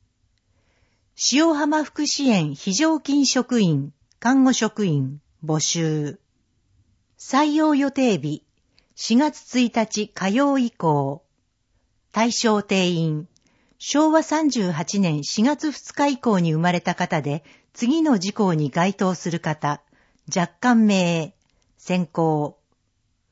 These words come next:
保健師、看護師、もしくは准看護師の資格を有する方。障害者福祉に理解のある方。勤務時間、原則、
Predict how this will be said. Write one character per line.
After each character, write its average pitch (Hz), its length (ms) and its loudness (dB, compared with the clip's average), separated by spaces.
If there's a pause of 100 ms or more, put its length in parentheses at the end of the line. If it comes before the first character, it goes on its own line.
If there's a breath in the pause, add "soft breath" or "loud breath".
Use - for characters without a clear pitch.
(600)
保 214 180 -2
健 311 300 2
師、 165 400 -4
看 226 300 6
護 220 120 6
師、 - 400 -4
も 196 160 2
し - 120 -4
く 147 160 -8
は 147 240 -4 (300 soft breath)
准 302 260 2
看 311 280 0
護 311 80 0
師 - 160 0
の 165 80 4
資 - 140 -6
格 214 320 0
を 202 80 2
有 196 220 2
す - 180 -4
る 160 140 -2
方。 147 440 -8 (1000)
障 311 360 0
害 311 160 0
者 302 160 0
福 - 200 -8
祉 262 180 -2
に 175 160 2
理 240 140 -2
解 240 240 2
の 160 160 0
あ 165 100 2
る 147 100 -4
方。 - 480 -10 (1400)
勤 240 220 6
務 240 100 6
時 214 140 -4
間、 147 400 -2 (480)
原 226 200 4
則、 - 500 -4